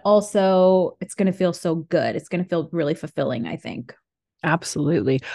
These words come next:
Speaker 2: Well, I want, I wanna, there's something, I wanna do the earth over here, but then I wanna touch on that whole subject because that's very important and potent. Um, but your,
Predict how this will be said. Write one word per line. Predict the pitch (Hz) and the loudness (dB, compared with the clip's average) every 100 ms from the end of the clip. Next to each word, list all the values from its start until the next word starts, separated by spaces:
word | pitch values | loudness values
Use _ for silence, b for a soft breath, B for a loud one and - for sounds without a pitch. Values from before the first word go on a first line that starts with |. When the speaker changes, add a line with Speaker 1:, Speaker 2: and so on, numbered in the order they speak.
| B - | B 4
Speaker 2:
Well, | 160 | 8
I | |
want, | 160 196 202 | 10 8 8
I | 170 | 6
wanna, | 180 190 185 165 156 | 8 8 8 6 4
there's | 160 170 - | 4 2 2
something, | 170 - 175 160 | 0 2 2 4
I | 135 | 4
wanna | 180 185 | 6 6
do | 175 180 | 6 6
the | 175 - | 6 4
earth | 170 165 165 | 4 4 2
over | 156 156 | 0 0
here, | 156 | 0
but | 139 156 | 0 0
then | 160 156 | 2 2
I | |
wanna | 156 156 147 | 2 2 0
touch | - 143 - | -2 -4 0
on | 143 | 0
that | 143 135 117 | 2 2 0
whole | - 135 | 0 -2
subject | 147 117 123 139 151 - | 0 0 2 2 2 2
because | 135 - 143 | -2 0 0
that's | - 135 | -2 -2
very | 139 139 131 139 143 - _ | 0 0 2 2 0 -4 _
important | 147 143 147 143 147 | -2 0 -2 -2 0
and | 143 | -2
potent. | 135 156 139 - 185 185 B B B B | 0 0 2 0 -2 -2 B B B B
Um, | - 170 160 | 6 8 8
but | 156 | 8
your, | 160 165 | 8 6